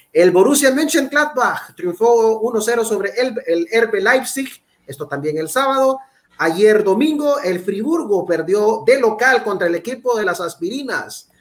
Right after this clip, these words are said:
cuatro a dos, el Bayer Leverkusen. El equipo de la capital alemana, el Hertha de Berlín, empató uno a uno de local contra el Wolfsburg. Y hoy, el equipo de Pedro, el Hoffenheim, perdió uno tres ante el Union Berlin.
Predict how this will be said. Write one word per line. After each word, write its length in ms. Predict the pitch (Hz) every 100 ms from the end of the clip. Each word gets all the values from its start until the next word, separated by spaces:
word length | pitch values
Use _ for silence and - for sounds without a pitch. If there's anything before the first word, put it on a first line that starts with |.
| _ _
cuatro 380 | 185 247 247 214
a 80 |
dos, 360 | 226 269 202 -
el 100 | 143
Bayer 280 | 160 214 214
Leverkusen. 800 | 208 202 190 277 269 180 113 107 _ _ _ _
El 140 | 175
equipo 400 | 180 180 262 269
de 80 | 262
la 100 | 220
capital 420 | 214 202 196 240
alemana, 500 | 254 226 247 277 233
el 80 | 180
Hertha 320 | 214 226 220
de 100 | 208
Berlín, 320 | 196 202 262 240
empató 360 | 214 185 202
uno 180 | 202 196
a 40 |
uno 220 | 202 214 208
de 100 | 190
local 260 | 190 208
contra 240 | 208 202 196
el 60 |
Wolfsburg. 560 | 196 285 190 220 247 - _ _ _ _ _
Y 160 | 220 262
hoy, 520 | 320 285 196 143 127
el 140 | 180 185
equipo 360 | 185 285 277
de 80 | 262
Pedro, 640 | 254 294 262 196 151 131
el 160 | 156 165
Hoffenheim, 760 | 233 302 294 180 175 147 123
perdió 480 | 170 160 165 240 247
uno 260 | 269 285 247
tres 240 | 262 262
ante 240 | 240 220 214
el 100 | 214
Union 480 | 294 311 285 285 220
Berlin. 720 | 220 214 269 294 190 120